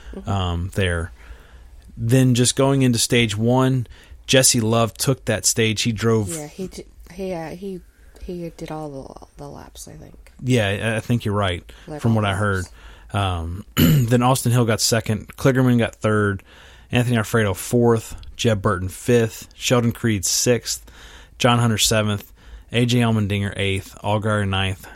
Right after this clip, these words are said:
Speaker 2: and Ryan Truex tenth. Then moving over into stage two, we had Austin Hill win that one.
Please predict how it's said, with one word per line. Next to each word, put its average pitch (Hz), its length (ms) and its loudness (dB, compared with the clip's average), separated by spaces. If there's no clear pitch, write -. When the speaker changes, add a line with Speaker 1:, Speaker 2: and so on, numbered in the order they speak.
Speaker 2:
and 104 380 0
Ryan 107 240 0
Truex - 540 0
tenth. - 480 -4
Then 120 120 4
moving 117 320 4
over 107 200 2
into 101 100 -2
stage 101 580 -2
two, 101 580 0
we 101 140 -2
had 104 200 0
Austin 110 340 -2
Hill 113 300 0
win 107 280 2
that 98 220 0
one. 87 300 -4